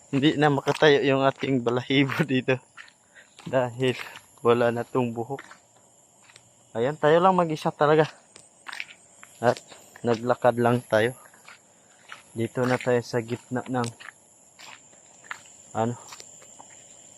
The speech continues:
subakanting lote. At ayan. Napakadilim na, mga bay.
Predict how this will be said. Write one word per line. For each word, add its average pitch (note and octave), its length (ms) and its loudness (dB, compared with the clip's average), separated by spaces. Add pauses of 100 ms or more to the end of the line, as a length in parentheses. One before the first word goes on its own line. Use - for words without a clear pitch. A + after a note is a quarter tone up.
(1900)
subakanting A2+ 800 -6
lote. A2 400 -6 (880)
At G#2+ 240 -6 (120)
ayan. A2 280 -2 (1500)
Napakadilim B2 640 0
na, B2+ 160 2
mga B2 240 2
bay. A#2 160 0